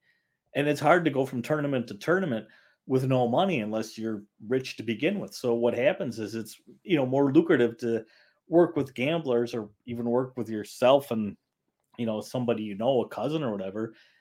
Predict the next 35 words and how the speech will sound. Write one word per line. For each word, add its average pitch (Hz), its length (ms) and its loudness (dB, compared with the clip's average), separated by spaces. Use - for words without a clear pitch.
and 120 100 -8
say, 135 120 2
"Look, 127 220 2
I'm," 117 380 0
because 131 320 0
you 135 60 2
can 120 200 2
bet. 131 380 4
So 117 320 0
individually 127 540 0
in 101 100 -6
tennis, 135 340 -2
you 107 60 -8
can 104 120 -6
bet 107 300 -2
on 101 180 -14
single, 107 460 -6
you 123 100 -2
know, 98 220 -6
not 120 200 0
just - 180 -8
the 101 60 -6
match, 120 380 -2
but - 180 -10
on 95 180 -10
the 85 60 -14
set, 123 480 0
on 101 160 -10
the 95 80 -14
game, 110 380 -4
on 101 120 -6
actually 110 380 -8
even 113 260 -6
individual 117 500 -2
points. 147 560 -4